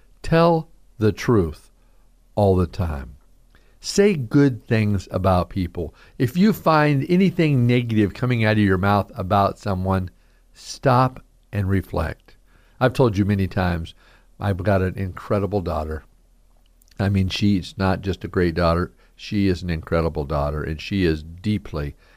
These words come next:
in love with her Lord and Savior. But one thing she always, even as a teenager, if Mom and I were in a car, if we would start saying something about a situation or about somebody,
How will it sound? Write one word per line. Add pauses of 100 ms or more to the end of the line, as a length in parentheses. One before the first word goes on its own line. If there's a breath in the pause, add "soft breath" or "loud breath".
(120)
in
love
with
her
Lord
and
Savior. (460 soft breath)
But
one
thing
she
always,
even
as
a
teenager,
if
Mom
and
I
were
in
a
car, (320 soft breath)
if
we
would
start
saying
something
about
a
situation
or
about
somebody,